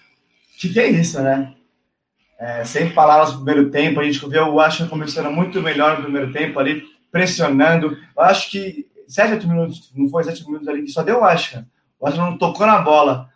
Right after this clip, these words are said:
Os primeiros sete, oito minutos ali de jogo foi só o West Ham, o Arsenal não conseguiu fazer nada. Abriu o placar, meteu o segundo, o terceiro, e aí o Arsenal acordou.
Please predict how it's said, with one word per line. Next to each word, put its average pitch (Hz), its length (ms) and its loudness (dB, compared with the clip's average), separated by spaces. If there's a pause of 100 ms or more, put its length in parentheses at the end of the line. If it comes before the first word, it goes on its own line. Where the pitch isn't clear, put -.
(260)
Os - 100 -20
primeiros 151 280 -2
sete, 156 220 -2
oito - 120 -12
minutos 143 300 -4
ali 135 140 0
de 123 80 -8
jogo 143 240 -4
foi 143 160 -8
só 185 320 2
o - 20 2
West 160 300 4
Ham, 156 60 -4
o - 20 0
Arsenal 160 220 -2
não 151 40 -10
conseguiu 151 160 -14
fazer 151 240 -4
nada. 147 460 0 (280)
Abriu 143 340 4
o 196 40 -4
placar, 147 540 4
meteu 151 260 -4
o 180 40 0
segundo, 151 500 -10
o 170 80 -12
terceiro, 156 520 -6 (200)
e 151 100 4
aí 147 100 8
o 165 60 8
Arsenal 180 260 4
acordou. 185 540 2